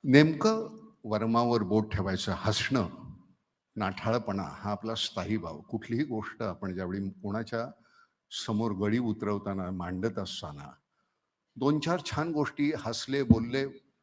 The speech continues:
पुन्हा पुढे काय तुमच्या मनातलं आहे ते बोलून टाकायचं. जातीय सलोखा हा तुम्ही नाही टिकवणार तर कोण टिकवणार?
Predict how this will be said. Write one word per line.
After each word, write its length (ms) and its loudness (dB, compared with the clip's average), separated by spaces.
पुन्हा 220 8
पुढे 320 2
काय 200 2
तुमच्या 360 0
मनातलं 440 0
आहे 180 -2
ते 100 -6
बोलून 360 -6
टाकायचं. 400 -10
जातीय 500 4
सलोखा 420 0
हा 80 4
तुम्ही 260 0
नाही 160 2
टिकवणार 400 2
तर 100 0
कोण 240 2
टिकवणार? 480 -4